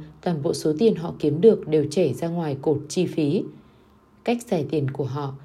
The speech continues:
có thể được tóm tắt trong sơ đồ ngay phía trên. Mỗi lần họ kiếm thêm được một ít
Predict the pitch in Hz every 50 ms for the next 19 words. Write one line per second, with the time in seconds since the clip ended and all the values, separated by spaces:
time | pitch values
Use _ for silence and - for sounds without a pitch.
0 | - - _ _ - 156 151 151 220 220 175 - 147 139 139 - - 156 139 135
1 | 139 226 247 254 - - - 208 180 175 - - 175 170 170 160 147 127 110 113
2 | 135 156 151 135 135 - 151 139 - - - 180 175 165 151 135 - - - -
3 | - _ _ _ _ _ _ _ _ _ _ _ _ _ _ _ _ _ _ _
4 | - 160 160 196 202 202 202 165 135 123 127 139 147 139 - - 151 147 135 -
5 | - 214 190 175 160 - 143 139 135 131 - 233 240